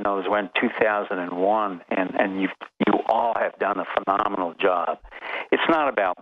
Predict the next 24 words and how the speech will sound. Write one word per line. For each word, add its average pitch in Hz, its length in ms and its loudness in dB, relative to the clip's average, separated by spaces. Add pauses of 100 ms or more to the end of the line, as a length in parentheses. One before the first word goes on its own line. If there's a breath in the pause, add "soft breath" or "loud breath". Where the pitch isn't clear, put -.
me 107 300 2
and 95 100 2
it's 87 120 -2 (100)
not 101 160 4
about 90 320 2
Alex. 98 400 0 (140)
It's - 140 -6
about 92 280 2
a 90 100 -2
lot 98 280 0
more 98 240 0
people, - 560 -2
and, 85 180 -2
and 95 180 0
believe 107 280 2
it 110 80 2
or 92 100 -2 (140)
not, 92 140 0
it's 82 80 -6 (120)
the - 60 0
people 104 500 0 (540 loud breath)
within 101 320 2
the 92 60 2
intelligence 98 600 0